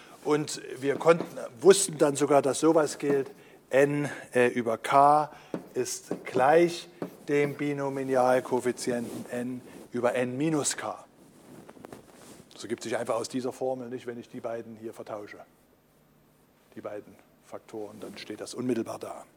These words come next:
Dann wussten wir, dass wir N plus eins über K plus eins, äh, ausrechnen konnten, nämlich als, da war ja dieses binomische Dreieck, wo wir da viele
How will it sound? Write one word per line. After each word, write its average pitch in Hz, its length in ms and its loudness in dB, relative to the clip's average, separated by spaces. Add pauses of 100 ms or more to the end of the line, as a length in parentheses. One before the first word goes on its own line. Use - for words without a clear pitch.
(1040)
Dann 151 180 2
wussten 180 380 6
wir, 175 140 10
dass 151 240 0
wir 143 180 2
N 170 260 0
plus 131 320 -2
eins 190 540 0
über 135 340 -4
K 180 380 2
plus 196 260 2
eins, 175 540 0 (640)
äh, 156 200 0
ausrechnen 170 680 10
konnten, 147 500 4 (400)
nämlich 143 600 4
als, 120 520 -2 (680)
da 110 160 -8
war 123 160 -2
ja 120 180 2
dieses 110 460 -8 (320)
binomische 120 460 -2
Dreieck, 165 520 6
wo 131 120 2
wir 127 80 -4
da 123 120 0
viele 139 460 -2